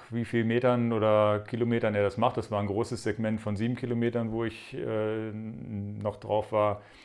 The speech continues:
Ist aber zumindest ein Feature, was, was vielleicht ganz, ganz, was ich so ganz gut finde. Was für mich noch viel wichtiger ist, ist diese Anbindung an Komoot. Strava ist,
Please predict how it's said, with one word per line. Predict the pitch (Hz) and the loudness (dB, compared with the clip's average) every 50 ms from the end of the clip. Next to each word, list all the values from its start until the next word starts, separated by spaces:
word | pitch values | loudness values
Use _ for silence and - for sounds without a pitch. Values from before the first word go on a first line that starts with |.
| - - - - - - - - - _ _ _ _ _ | -20 -20 -20 -20 -20 -20 -20 -20 -20 _ _ _ _ _
Ist | - - 120 - | -6 -4 0 0
aber | 139 110 110 101 | 2 2 2 0
zumindest | - 104 104 113 117 117 113 - | 0 0 2 2 2 2 0 0
ein | 117 107 | -4 0
Feature, | 107 113 113 113 - 120 110 101 | 0 0 -2 2 2 2 4 4
was, | 110 107 101 - - - - - - - - | 2 2 2 -2 -10 -12 -12 -12 -14 -8 -4
was | 120 107 - - - | -4 -4 -4 -4 -14
vielleicht | - - - - 107 101 101 107 101 - | -16 -14 -4 -2 0 2 2 2 0 0
ganz, | - 98 101 98 - - - - - - - | -2 -2 -2 -2 -8 -10 -14 -14 -16 -8 -6
ganz, | 101 95 95 95 87 - - - - - - | -6 -4 -4 -8 -10 -12 -14 -16 -18 -12 -8
was | 101 95 95 | -8 -8 -8
ich | 98 - | -8 -8
so | - 95 87 | -8 -6 -6
ganz | 98 92 80 - | -4 -6 -6 -8
gut | - 101 92 - | -8 -8 -8 -8
finde. | - 80 80 78 76 76 - - - - - - - - - - - - - 135 131 117 110 | -10 -10 -8 -8 -10 -14 -16 -20 -20 -20 -20 -20 -20 -20 -20 -20 -20 -20 -20 -20 -18 -10 2
Was | 117 123 120 | 4 4 4
für | - - - 117 | 4 2 2 4
mich | 113 135 170 180 180 - - | 6 6 4 4 2 -2 0
noch | - 127 123 | 2 2 2
viel | 123 - 127 120 | 2 2 0 2
wichtiger | 117 175 165 165 196 175 165 151 143 | 2 2 2 2 2 4 6 6 6
ist, | 151 151 147 - | 4 2 0 -2
ist | 151 - - - | -6 -8 -6 -4
diese | 127 123 110 123 | -4 0 2 2
Anbindung | 123 123 135 135 139 131 127 127 127 120 - | 2 2 2 2 2 2 2 0 0 0 0
an | - 127 120 117 117 117 117 | 0 0 0 2 0 0 0
Komoot. | - 123 120 123 127 120 95 85 - - - _ _ _ - - - - - _ | 0 0 2 2 4 2 2 2 0 -6 -16 _ _ _ -20 -20 -20 -20 -20 _
Strava | - - 92 101 107 135 135 135 127 120 120 | -16 -2 4 8 8 8 10 10 8 8 6
ist, | 131 127 123 120 - - - - | 4 0 -4 -6 -8 -8 -12 -8